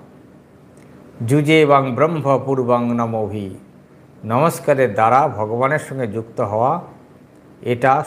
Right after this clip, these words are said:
সহজ সাধনা। রাত্রি এখন আটটা।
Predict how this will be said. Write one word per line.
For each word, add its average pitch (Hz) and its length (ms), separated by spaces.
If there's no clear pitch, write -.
সহজ 120 320
সাধনা। 95 460
রাত্রি 139 540
এখন 127 240
আটটা। 139 480